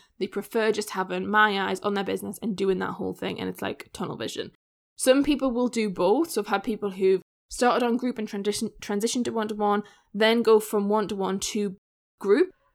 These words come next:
Because what we, the way I set group up in my business is that it doesn't have to be that people have to go from, like, group up to one-to-one and then that's it and they can't go anywhere.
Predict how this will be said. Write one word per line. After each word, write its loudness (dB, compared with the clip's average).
Because 6
what 2
we, 2
the 2
way 6
I 4
set -4
group -4
up -6
in -2
my -2
business -4
is -2
that 2
it -4
doesn't 4
have -2
to 0
be -2
that 0
people 0
have -8
to -8
go 4
from, -4
like, -2
group 0
up 0
to -8
one-to-one -2
and -4
then -4
that's -2
it -4
and -4
they -4
can't -8
go 2
anywhere. -4